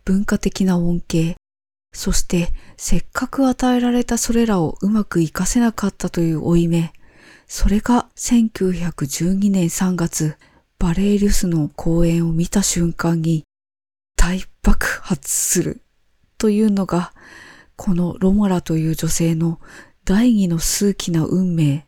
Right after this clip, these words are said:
ということになるのではないでしょうか。スターにいろいろな人生があるように、ファンにもまたいろいろな人生があるということを、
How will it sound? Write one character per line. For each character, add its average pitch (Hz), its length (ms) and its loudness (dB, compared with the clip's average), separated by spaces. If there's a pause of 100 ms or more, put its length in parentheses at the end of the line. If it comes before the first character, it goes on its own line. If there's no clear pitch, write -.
(120)
と - 180 6
い 175 120 4
う 185 100 2
こ - 140 2
と 226 140 4
に 208 140 4
な 190 120 4
る 185 100 2
の 180 140 0
で 170 120 0
は 165 100 2
な 160 140 2
い 165 40 0
で 160 120 0
し - 120 -2
ょ 160 60 0
う 151 40 -4
か。 - 240 -2 (1200)
ス - 180 -8
タ 254 200 0
ー 240 40 2
に 175 300 -2
い 147 120 -2
ろ 190 160 2
い 233 40 2
ろ 240 120 0
な 233 140 2
人 226 220 0
生 185 240 0
が 170 140 -2
あ 180 60 0
る 175 120 -2
よ 165 160 0
う 165 40 0
に、 151 240 -2 (400)
フ - 120 6
ァ 262 100 4
ン 285 80 6
に 247 140 6
も 196 140 0
ま 185 120 -2
た 185 140 -2
い 175 120 0
ろ 190 160 2
い 196 40 2
ろ 208 60 2
な 208 140 2
人 214 240 0
生 208 200 0
が 175 180 0
あ 180 40 0
る 165 200 -2 (360)
と - 120 2
い 196 100 2
う 190 80 0
こ - 120 -4
と 196 160 0
を、 160 160 0